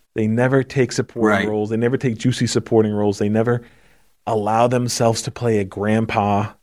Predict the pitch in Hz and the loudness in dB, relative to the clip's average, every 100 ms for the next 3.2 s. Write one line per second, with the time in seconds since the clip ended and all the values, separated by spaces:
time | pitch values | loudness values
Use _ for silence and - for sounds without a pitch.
0 | - 117 107 107 101 101 101 110 127 120 | -4 0 0 0 0 0 0 2 0 -4
1 | _ 104 98 104 110 123 113 - 127 113 | _ -4 -2 -2 0 2 0 -2 -2 -2
2 | 110 104 107 113 113 98 95 98 101 104 | 0 -2 -2 -2 0 0 0 -2 -2 -6
3 | - 85 | -6 -10